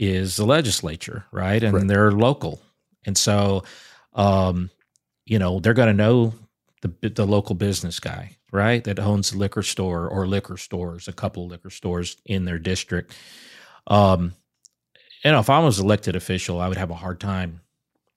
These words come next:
Speaker 1: saying, "I'm gonna, I'm gonna pass something or vote for something that's gonna, you know, hurt your business." I mean, it's,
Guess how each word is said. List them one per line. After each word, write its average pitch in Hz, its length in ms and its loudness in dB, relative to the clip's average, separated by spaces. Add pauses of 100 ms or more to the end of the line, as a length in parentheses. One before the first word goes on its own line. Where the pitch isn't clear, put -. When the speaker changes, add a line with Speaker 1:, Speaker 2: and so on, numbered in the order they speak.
(140)
Speaker 1:
saying, 92 500 -2 (600)
"I'm 107 80 -6
gonna, 90 180 -2 (160)
I'm 107 140 2
gonna 92 340 -2 (720)
pass 104 260 0
something 95 360 -2
or 90 100 -2
vote 95 200 -4
for 95 100 -10
something 90 480 -10
that's 85 180 -16
gonna, 87 300 -6 (760)
you 98 120 -6
know, 87 80 -4
hurt 95 260 -4
your 92 60 -8
business." 90 500 -6
I 104 60 -4
mean, 90 240 -6
it's, - 360 -10